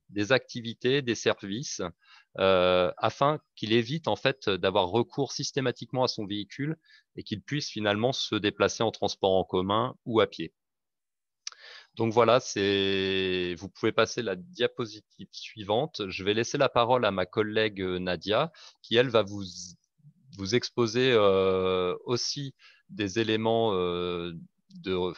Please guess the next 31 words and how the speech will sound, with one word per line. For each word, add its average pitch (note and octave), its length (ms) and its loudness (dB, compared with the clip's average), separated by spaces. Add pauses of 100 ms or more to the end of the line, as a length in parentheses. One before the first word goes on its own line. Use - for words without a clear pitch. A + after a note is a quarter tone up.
refaire A2+ 400 2
la G2+ 100 2
ville G2+ 220 -8
sur G2+ 240 -4
elle-même A2+ 400 -2 (140)
en G#2+ 180 0
parlant A2 460 0
de G#2+ 100 -8
la F#2 160 0
réhabilitation G#2 800 -4
des, F2 380 -4
des F#2 160 -8
friches. - 420 -14 (720)
Et G2 80 -6
en G#2+ 140 2
attendant, A2+ 380 2
je A2+ 120 -6
vais G2+ 100 0
vous F#2+ 280 -4
en-, A2+ 100 2 (260)
vous F#2 380 -14
mettre G2+ 380 -2
les G#2 80 2
liens, A#2+ 580 0
euh, G2 160 0
également G#2 460 0
du, F2 320 -12
de D#2 120 -10
notre F2+ 200 -6
portail G2+ 320 -6
cartographique F#2+ 1040 -6